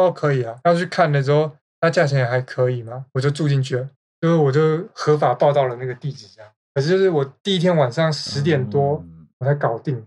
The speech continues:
Speaker 1: 然后觉得我前面准备了两三个月还付钱了，然后我来第一天就，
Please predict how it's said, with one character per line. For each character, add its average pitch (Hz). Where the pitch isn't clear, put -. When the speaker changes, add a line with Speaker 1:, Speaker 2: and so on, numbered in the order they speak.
Speaker 1:
然 180
后 190
觉 156
得 147
我 135
前 135
面 180
准 135
备 156
了 156
两 127
三 147
个 147
月 165
还 127
付 151
钱 123
了， 120
然 135
后 175
我 143
来 131
第 131
一 156
天 156
就， 165